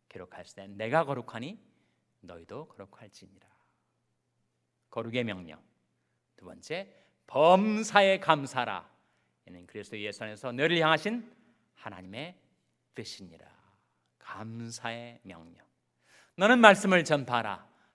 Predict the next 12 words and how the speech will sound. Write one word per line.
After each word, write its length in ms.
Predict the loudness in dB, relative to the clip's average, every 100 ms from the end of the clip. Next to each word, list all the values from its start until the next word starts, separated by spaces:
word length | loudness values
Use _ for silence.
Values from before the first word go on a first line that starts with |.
| _
때를 240 | -4 -4 -4
얻든지 400 | -10 -14 -14 -14
뭐든지 440 | -14 -16 -16 -14
항상 1120 | -16 -18 -4 -2 0 -2 -2 -4 0 0 0 -6
힘쓰라." 840 | -8 -8 -8 -6 -4 -6 -10 -18 _ _ _ _ _ _ _ _ _ _ _ _ _ _ _ _
전도의 540 | -18 -16 -14 -12 -12 -12
명령. 360 | -18 -20 -20 _ _ _ _ _ _ _ _ _ _ _ _ _ _
그리고 480 | _ -20 -16 -16 -18 _ _ _ _ _ _ _ _ _ -20
"새 360 | -18 -8 -8
계명을 360 | -6 -10 -10 -14
너에게 280 | -16 -18 -20
주노니 460 | -20 -20 -18 -18